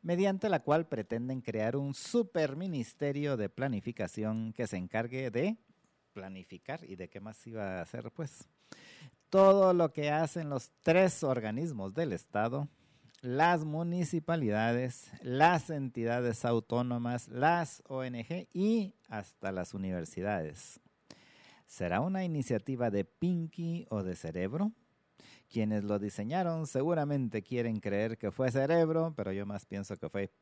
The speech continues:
Pinky el que lo diseñó, la iniciativa sesenta y uno cuarenta y cinco. Y, eh, el poder que se le otorgaría al nuevo superministerio,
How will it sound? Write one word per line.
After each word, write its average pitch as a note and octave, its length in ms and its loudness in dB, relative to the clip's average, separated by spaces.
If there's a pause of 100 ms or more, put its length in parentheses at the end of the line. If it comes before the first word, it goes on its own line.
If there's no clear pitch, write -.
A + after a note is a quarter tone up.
Pinky G2 580 -2
el F2 160 -4
que F#2 140 -12
lo F#2+ 100 -6
diseñó, F#2 640 -6 (380)
la B2 240 -10
iniciativa C3 640 -6
sesenta A2+ 440 -2
y A#2 100 0
uno A2 160 -2
cuarenta F#2+ 420 -4
y F2 80 -8
cinco. F#2 500 -10 (640)
Y, G#3+ 360 -4
eh, B2+ 540 -4 (160)
el C#3 200 -2
poder C#3+ 400 2
que F3 140 -2
se C#3+ 180 -4
le A#2+ 160 2
otorgaría A2 840 0
al G2+ 260 -6
nuevo A#2 280 0
superministerio, C3 1200 0